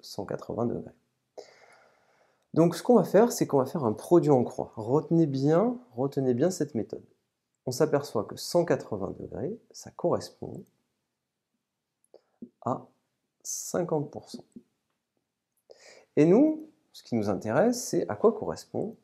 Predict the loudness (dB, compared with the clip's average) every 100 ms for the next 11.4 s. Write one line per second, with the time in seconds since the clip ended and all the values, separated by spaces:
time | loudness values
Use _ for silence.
0 | _ _ _ _ _ _ -14 -2 -2 -2
1 | -6 -18 -20 -20 _ _ _ _ _ _
2 | _ _ _ _ _ _ _ _ _ _
3 | -20 -20 -20 -20 _ _ _ _ _ -6
4 | -4 -2 -2 0 0 0 0 -2 -8 -10
5 | -12 -6 -4 -2 -6 -10 -12 -12 -6 -2
6 | -2 -4 -8 _ _ _ _ -2 0 2
7 | 0 -4 -6 -8 -6 -6 -6 -10 _ -10
8 | -6 -4 -2 -4 -6 -6 -8 -8 -16 _
9 | 0 2 0 -2 -8 -12 -6 -6 -6 -10
10 | -12 -12 -12 -10 -6 -4 -4 -6 -6 -8
11 | -14 -18 -20